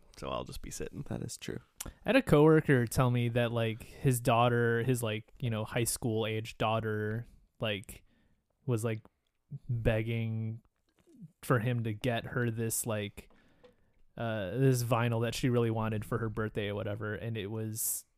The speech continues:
Speaker 3: Transatlanticism by Death Cab for Cutie, and
Speaker 1: Hell.
Speaker 3: he said, like, he spent way too much money on a fucking vinyl because it was, like, so, like,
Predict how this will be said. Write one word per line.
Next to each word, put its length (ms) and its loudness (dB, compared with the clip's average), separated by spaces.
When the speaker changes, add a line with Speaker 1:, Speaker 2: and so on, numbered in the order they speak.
Speaker 3:
Transatlanticism 1120 0
by 140 0
Death 240 -2
Cab 260 4
for 140 4
Cutie, 460 0
and 100 4
Speaker 1:
Hell. 160 10
Speaker 3:
he 60 4
said, 240 4
like, 200 0
he 160 6
spent 320 4
way 260 4
too 200 2
much 260 2
money 280 2
on 120 0
a 80 -4
fucking 400 -2
vinyl 360 0
because 240 4
it 60 0
was, 180 -2
like, 160 -6
so, 300 2
like, 380 -6